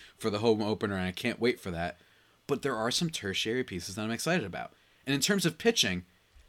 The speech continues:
this is where arguably the more important depth comes from. This is where it gets really important because of the fact that, you know, not too long ago, pre the signing of Michael Wacha, the Padres were relying on Nick Martinez and Seth Lugo to at least one of them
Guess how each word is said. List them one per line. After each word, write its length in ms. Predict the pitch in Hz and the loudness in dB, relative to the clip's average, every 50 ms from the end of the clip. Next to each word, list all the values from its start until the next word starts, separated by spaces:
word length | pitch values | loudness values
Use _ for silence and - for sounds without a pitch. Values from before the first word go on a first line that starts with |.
| _ | _
this 320 | 113 123 139 196 285 277 - | -14 -4 0 0 2 4 4
is 160 | 381 - - | 4 4 4
where 160 | 190 175 151 | 4 2 4
arguably 400 | - 135 139 135 123 135 123 123 | 4 2 2 2 0 2 2 2
the 60 | 117 | 4
more 180 | 117 113 113 104 | 4 4 2 2
important 640 | 101 98 - - - - - 196 175 - 107 - - _ _ _ _ _ _ _ - - | 0 -4 -6 -12 -4 6 6 6 6 6 -2 -6 -8 _ _ _ _ _ _ _ -20 -8
depth 260 | 101 113 95 85 - - | -2 -2 0 -2 -2 -6
comes 260 | - 95 82 80 - | -6 -6 -4 -4 -8
from. 260 | - - - - - _ - - - _ | -8 -10 -10 -12 -16 _ -20 -20 -12 _
This 180 | 131 151 185 - 247 | 2 4 4 4 2
is 100 | 208 180 | 0 4
where 220 | 180 196 175 165 | 4 6 6 6
it 80 | 156 - | 6 4
gets 180 | 147 139 - | 2 0 2
really 180 | 127 127 127 120 | 0 2 2 2
important 380 | 110 - - 135 - 117 107 | 2 2 0 -2 0 0 -2
because 720 | 98 107 - - - - 185 180 139 110 104 104 107 - - - - - - - - _ _ _ | -2 -4 -4 -4 0 2 4 4 4 4 2 0 0 -4 -4 -6 -12 -20 -20 -20 -20 _ _ _
of 380 | - 120 113 107 107 107 104 107 - | 2 4 4 4 4 2 0 -4 -4
the 120 | 117 120 | -4 -4
fact 300 | - - 113 104 98 - | -2 0 -2 -2 0 0
that, 260 | - 104 101 101 - | 0 2 2 0 0
you 100 | 117 131 | 0 -2
know, 140 | 123 95 92 | 0 0 0
not 280 | 110 107 101 98 - - | -2 -2 -4 -4 -4 -2
too 160 | - - 165 | 0 2 4
long 220 | 151 175 196 190 | 6 6 6 6
ago, 180 | 156 123 117 123 | 6 6 4 2
pre 460 | - - - - 117 113 113 117 123 | 2 -2 -6 0 2 4 6 6 4
the 140 | 107 127 113 | 4 2 0
signing 280 | - - 110 110 113 110 | 0 0 0 0 0 -2
of 100 | 101 107 | -2 -2
Michael 260 | 117 107 107 - 104 | -2 -2 0 0 4
Wacha, 400 | 123 165 170 160 - 104 101 104 - - - - - - - | 4 4 4 4 2 -4 -4 -4 -8 -16 -20 -20 -20 -10 -8
the 60 | 151 | -2
Padres 320 | - 175 175 180 170 151 | 4 4 6 6 6 4
were 100 | 147 147 | 4 2
relying 400 | 135 127 123 135 143 139 123 113 | 4 4 4 6 6 6 4 4
on 180 | - 104 104 104 | 0 -2 0 0
Nick 180 | 113 127 - | 0 -2 0
Martinez 440 | 139 123 117 - - 135 127 117 95 | -2 -2 -2 0 0 0 0 0 0
and 80 | 104 98 | -2 -2
Seth 280 | - - 113 101 - | 0 0 0 0 0
Lugo 420 | 107 120 139 139 110 98 95 95 92 | -2 -2 -2 0 2 2 0 0 -2
to 300 | - - - 107 101 - | -2 -2 -2 -2 -2 -2
at 160 | 104 113 - | -2 -2 -2
least 260 | 135 131 123 - - - | -2 0 0 -2 -2 0
one 180 | 120 147 214 | 2 4 4
of 140 | 233 196 95 | 4 4 2
them 260 | 85 - - 82 82 | -4 -8 -8 -10 -10